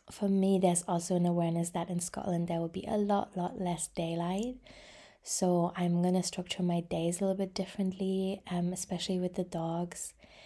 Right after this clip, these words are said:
Um, and I'm also thinking about, you know, how,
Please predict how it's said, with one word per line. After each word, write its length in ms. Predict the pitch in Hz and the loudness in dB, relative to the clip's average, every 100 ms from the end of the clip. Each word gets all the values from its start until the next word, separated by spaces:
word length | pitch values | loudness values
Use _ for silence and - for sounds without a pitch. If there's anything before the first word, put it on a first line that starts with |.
| - - - _ - | -20 -20 -20 _ 2
Um, 580 | 180 180 175 175 175 - - | 4 4 4 4 0 -4 -4
and 420 | 185 175 175 175 - | 0 2 4 2 0
I'm 120 | 175 | -2
also 220 | 175 175 180 | -2 -2 -2
thinking 440 | - 185 185 175 | 0 0 2 0
about, 600 | 175 170 170 165 165 - | 0 0 0 2 0 -2
you 80 | 185 | -2
know, 140 | 180 | 0
how, 540 | - 202 196 196 196 | -2 -4 -2 0 -2